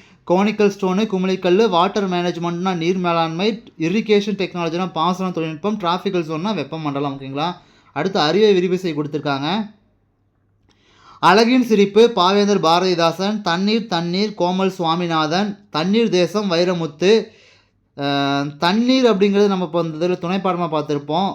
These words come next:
ஓகேங்களா? அவருக்கு நாகலிங்கம் என்று அழைக்கப்படக்கூடிய கந்தர்வன் அவர்கள் இயற்றியது. ஓகேங்களா? அ,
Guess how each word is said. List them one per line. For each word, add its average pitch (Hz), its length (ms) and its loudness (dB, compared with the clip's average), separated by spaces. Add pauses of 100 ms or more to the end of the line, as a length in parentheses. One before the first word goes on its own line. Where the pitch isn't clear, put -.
ஓகேங்களா? 156 220 -6
அவருக்கு 143 760 0
நாகலிங்கம் 170 580 -2
என்று 147 160 -2
அழைக்கப்படக்கூடிய 147 420 -4
கந்தர்வன் 151 420 -2
அவர்கள் 131 220 -4
இயற்றியது. 131 640 -6 (460)
ஓகேங்களா? 143 420 -4 (340)
அ, 131 60 -8